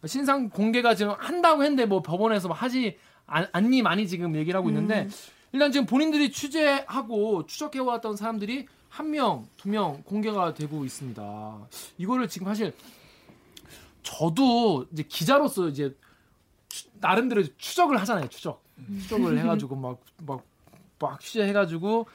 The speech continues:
Speaker 1: 보도를 해. 그러면 그때까지는 막 이름 안 밝히는데 이 사람이 구속되는 경우가 있어요.
Speaker 2: 음.
Speaker 1: 내 기사 때문에. 그러면은 약간 이런, 그러니까 구속된 분과 구속된 분의 가족께는 죄송하지만 속 시원하고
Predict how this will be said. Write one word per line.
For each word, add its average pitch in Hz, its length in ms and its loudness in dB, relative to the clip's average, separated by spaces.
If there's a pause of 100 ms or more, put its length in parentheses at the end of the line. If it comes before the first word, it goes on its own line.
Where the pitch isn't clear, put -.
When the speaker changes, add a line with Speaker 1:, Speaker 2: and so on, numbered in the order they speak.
(300)
Speaker 1:
보도를 196 360 6
해. 226 140 4
그러면 196 220 0
그때까지는 214 680 0 (260)
막 151 140 -2
이름 185 140 2
안 147 140 0
밝히는데 175 680 0 (240)
이 190 80 -4
사람이 233 300 2
구속되는 214 580 -2
경우가 151 220 -2
있어요. 117 600 -8
Speaker 2:
음. - 60 -12
Speaker 1:
내 135 100 -6
기사 143 180 -8
때문에. 120 280 -8
그러면은 165 520 -2 (520)
약간 202 360 0 (380)
이런, 214 340 2
그러니까 208 280 2 (120)
구속된 285 360 4
분과 269 380 4
구속된 226 280 -4
분의 226 160 0
가족께는 208 400 -2
죄송하지만 160 840 0 (480)
속 262 160 -8
시원하고 135 760 0